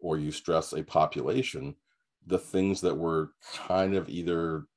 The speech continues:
kind of being managed or hidden now start to pop to the surface, right? And people, if they don't have coping skills, they don't, haven't, they, you know, the, the, the, either they don't have the resources or the supports or whatever, they're gonna have to try to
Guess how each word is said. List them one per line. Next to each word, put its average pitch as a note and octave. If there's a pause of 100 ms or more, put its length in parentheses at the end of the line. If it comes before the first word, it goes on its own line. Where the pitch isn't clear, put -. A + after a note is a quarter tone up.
(140)
kind E2+
of D2+
being D2+
managed G#2+
or C#2 (120)
hidden G#2+ (360)
now F2
start D#2+
to D#2+
pop -
to -
the C2
surface, -
right? D#2
And D2 (300)
people, F#2+
if F2
they E2+
don't E2+
have D#2+ (220)
coping -
skills, - (380)
they D#2
don't, D2+
haven't, D#2+ (100)
they, D2+
you D#2+
know, C#2+
the, D2
the, D2 (260)
the, D2
either D#2+
they D2
don't D#2+
have D2
the C#2
resources E2
or C#2
the B1+
supports -
or D2
whatever, D2 (840)
they're G2+
gonna G#2
have G2+
to -
try F#2+
to E2+